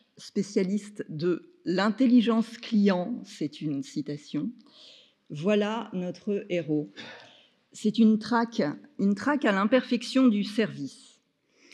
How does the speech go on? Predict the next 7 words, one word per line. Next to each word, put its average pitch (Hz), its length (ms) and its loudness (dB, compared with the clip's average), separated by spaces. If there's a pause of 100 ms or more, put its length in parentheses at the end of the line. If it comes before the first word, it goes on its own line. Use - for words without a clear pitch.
(220)
Une 226 160 8
traque 277 420 2
millimétrée 240 1300 8
de 165 200 -2
l'activité 208 680 0
du 196 100 0
salarié, 165 680 -2